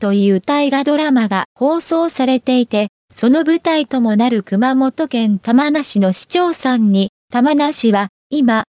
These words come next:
伊達店の舞台となっていますが、玉名市はどのように盛り上がっていますか、という質問をしました。文京区でも今、金栗さんについて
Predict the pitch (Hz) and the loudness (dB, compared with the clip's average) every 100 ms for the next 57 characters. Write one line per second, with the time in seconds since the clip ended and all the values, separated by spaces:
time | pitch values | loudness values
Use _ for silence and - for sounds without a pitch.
0 | _ 208 214 294 311 302 285 269 247 277 | _ -4 -2 0 0 0 2 2 2 0
1 | 285 247 226 233 254 277 - 220 214 220 | 0 -2 0 2 2 0 -2 0 2 2
2 | 247 - 196 202 202 _ - 247 302 294 | 0 -6 -4 -4 -4 _ -4 0 2 2
3 | 302 - 262 202 214 _ 202 262 269 262 | -2 -2 0 0 -2 _ 0 2 4 4
4 | 277 262 202 180 220 294 311 294 302 _ | 2 4 4 2 2 2 0 -2 -6 _
5 | - 190 185 190 - - 196 - _ - | -4 -2 0 -2 -6 -6 -6 -6 _ -6
6 | 202 202 214 202 - - 294 269 262 247 | 0 0 0 -2 -6 -4 0 2 2 2
7 | 233 - 214 208 - 170 147 _ _ 185 | 0 0 0 0 -4 -10 -10 _ _ -2
8 | 269 320 - 339 339 - 302 262 240 190 | 0 0 -2 -2 -2 -2 -2 0 2 2
9 | 185 - 294 233 220 - _ - 240 320 | 0 -4 0 0 0 -4 _ -2 0 0
10 | 320 339 294 254 262 233 226 214 - 240 | 0 0 2 0 -2 2 2 2 0 -2
11 | 220 - 185 | -2 -2 -4